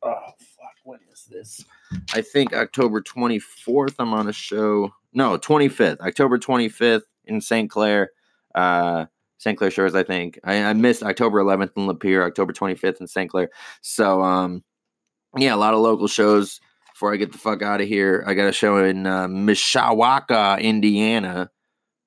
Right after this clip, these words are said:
in November as well. Um, yeah, another Chicago trip coming up around that time too, 'cause I'll just be halfway between Detroit and Chicago, so I'm gonna go hit Chicago again.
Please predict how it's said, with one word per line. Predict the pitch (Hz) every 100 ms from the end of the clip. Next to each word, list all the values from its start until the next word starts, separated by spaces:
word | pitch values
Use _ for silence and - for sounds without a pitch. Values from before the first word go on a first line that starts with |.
| -
in | 101
November | 98 92 92 107 98 95
as | 90
well. | 87 95 92 90 90 _ _ _ -
Um, | 95 92 85 85 85 87 78 73 _ _ _ _ _ _ _
yeah, | - 92 87 - _
another | 95 104
Chicago | 95 101 113 98 95
trip | - 95 -
coming | 95 92
up | 90 82 _
around | 98 95 98 95
that | 90 87
time | - 90 85
too, | - 87
'cause | 80
I'll | 87 87
just | 82 -
be | 90 87 - _ _
halfway | - 101 - 92
between | 82 - 98
Detroit | 85 82 90
and | 87
Chicago, | - 117 117 110
so | -
I'm | 120
gonna | 117
go | 123
hit | 120
Chicago | - - 120 117 123
again. | 123 117